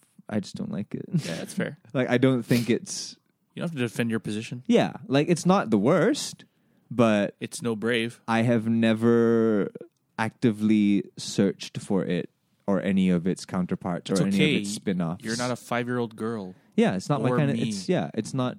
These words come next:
Speaker 1: it's not directed towards me, but that doesn't mean it's, like, not great or anything.
Speaker 2: Fair enough, fair enough, fair
Speaker 1: I
Speaker 2: enough.
Speaker 1: just, you know.
Speaker 2: But I mean, when, I mean, at the end of the day, it's not like we're not, we, we don't, I feel like we're not really the Disney audi-, we're the Pixar audience, right? Like, when was the last good Disney movie,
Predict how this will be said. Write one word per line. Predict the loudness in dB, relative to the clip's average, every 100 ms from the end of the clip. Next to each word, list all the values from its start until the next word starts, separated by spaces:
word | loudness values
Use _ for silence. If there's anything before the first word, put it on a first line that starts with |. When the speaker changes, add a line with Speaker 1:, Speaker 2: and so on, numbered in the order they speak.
| -10
Speaker 1:
it's | -10 -4
not | -4 0
directed | 0 0 -2 -6
towards | -2 0 0 -2
me, | -4
but | -2 -4 -6
that | -6 -4
doesn't | -2 -2
mean | 0 -2
it's, | -6 -10
like, | -10 -8
not | -8 -8 -6
great | -4 -4
or |
anything. | -6 -10 -10 -8
Speaker 2:
Fair | -8
enough, | -10 -18
fair | -18
enough, | -14
fair | -8
Speaker 1:
I | -8
Speaker 2:
enough. | -8
Speaker 1:
just, | -14 -18 _ -12
you | -6
know. | -4 -6 -10 _
Speaker 2:
But | -4
I | -2
mean, | -2 0
when, | 0 0 -2
I |
mean, | 0 0 -2 -6
at | -6
the | -4
end | -2
of |
the | 0
day, | 0 0
it's | -4 -6
not | -4 -4 -6
like | -4
we're | -2
not, | -4 -2
we, | -2
we | 0 0
don't, | -2 _ _ _ -10
I |
feel | -2 2
like | 2
we're | 0 0
not | 0 0
really | 0 0 0
the | -2 -4
Disney | -4 -4 -4
audi-, | -6 -4
we're | 0
the | 0
Pixar | 2 0 -4
audience, | -8 -14 -14
right? | -12 -12 -14 _ -20 -20 _ _ -20 -20 -20 _ -16
Like, | -12 -8
when | -4
was | 0
the |
last | 2 2 2
good | 0 2
Disney | 2 2 0
movie, | -2 0 -2 -4